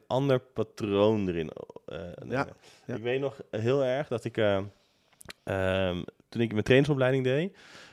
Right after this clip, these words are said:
Speaker 1: dat ik op een gegeven moment, eh, wat feedback kreeg. Ehm, en het voelde voor mij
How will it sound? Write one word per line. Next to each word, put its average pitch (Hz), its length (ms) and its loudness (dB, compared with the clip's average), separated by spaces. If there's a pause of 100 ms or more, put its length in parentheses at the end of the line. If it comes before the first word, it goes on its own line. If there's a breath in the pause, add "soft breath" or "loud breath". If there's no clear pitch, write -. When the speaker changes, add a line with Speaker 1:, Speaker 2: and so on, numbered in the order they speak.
(140 loud breath)
Speaker 1:
dat 110 200 -2
ik 113 140 -6
op 107 80 -4
een - 60 -12
gegeven 107 200 -2
moment, 104 200 -2
eh, 82 340 -2
wat 104 220 2
feedback 104 400 0
kreeg. - 360 -14 (800)
Ehm, 92 260 0 (100)
en 107 220 0
het - 140 -6
voelde 139 280 4
voor 110 160 -4
mij 135 240 2